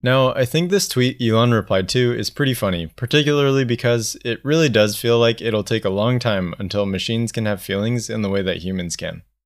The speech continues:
Will humans ever be able to recreate consciousness? Maybe Neuralink will get us to that point. Just some food for thought. Thanks again for watching, and shout out to the channel members and Patreons supporting the channel.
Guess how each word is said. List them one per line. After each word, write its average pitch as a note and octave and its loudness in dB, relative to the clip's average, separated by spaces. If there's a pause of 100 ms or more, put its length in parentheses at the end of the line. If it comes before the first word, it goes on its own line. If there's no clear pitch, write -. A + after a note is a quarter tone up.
(440)
Will A#2 0
humans D3 2
ever G#2+ 2
be A2 2
able G#2+ 2
to A2 -4
recreate A2 -2
consciousness? A#2 -6 (560)
Maybe D3 4
Neuralink B2 2
will G#2+ 0
get G2+ 2
us G#2+ 0
to B2 -2
that G#2+ 2
point. G#2+ -6 (640)
Just C#3 2
some C3+ 0
food B2 0
for G2+ -4
thought. - -6 (500)
Thanks C3 0
again C#3+ 2
for C3 -2
watching, B2+ 2
and G#2+ -4
shout B2+ 2
out E3 0
to D3 0
the A2+ 0
channel G#2 -2
members A#2 2
and F#2+ -2
Patreons A2+ -2
supporting G#2+ -4
the F#2 -4
channel. F2+ -8